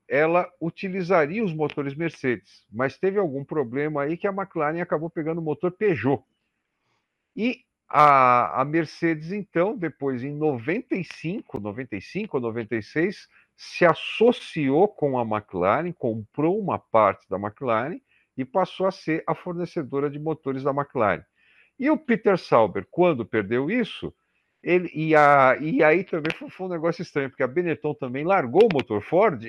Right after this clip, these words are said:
e pegou o motor Renault. E aí, a, a Ford, sem uma equipe oficial,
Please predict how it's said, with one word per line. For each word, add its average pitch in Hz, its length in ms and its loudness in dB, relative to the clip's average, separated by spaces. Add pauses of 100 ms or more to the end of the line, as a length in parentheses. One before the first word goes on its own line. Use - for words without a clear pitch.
(120)
e 165 60 -6
pegou 190 340 0
o 226 40 -4
motor 208 280 -2
Renault. 180 320 0 (1500)
E 214 120 2
aí, 254 400 4 (140)
a, 139 640 4
a - 40 2
Ford, 143 580 0
sem 190 440 -6
uma 123 180 -6
equipe - 540 -14
oficial, 165 880 -4